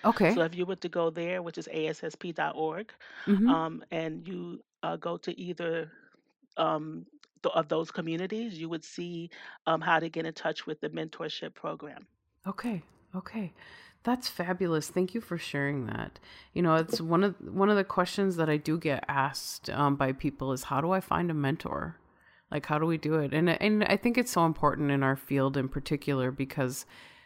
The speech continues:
Speaker 1: you know, we're often solo operators, uh, wherever it is that we're working.
Speaker 2: Yeah, that's why I wrote the article for, um, I was asked by the administrator for wise to, to do a best practices article. And the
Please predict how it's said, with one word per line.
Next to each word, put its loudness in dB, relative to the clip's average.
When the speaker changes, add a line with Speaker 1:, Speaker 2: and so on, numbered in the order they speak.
Speaker 1:
you 4
know, 8
we're 6
often 12
solo 4
operators, 0
uh, 2
wherever 2
it 0
is -2
that -4
we're -6
working. -10
Speaker 2:
Yeah, 2
that's 6
why 4
I 6
wrote 2
the 4
article 4
for, -2
um, 2
I 8
was 0
asked 2
by 4
the -4
administrator -2
for -4
wise 2
to, -2
to -8
do -4
a -2
best -2
practices -2
article. 0
And -4
the -6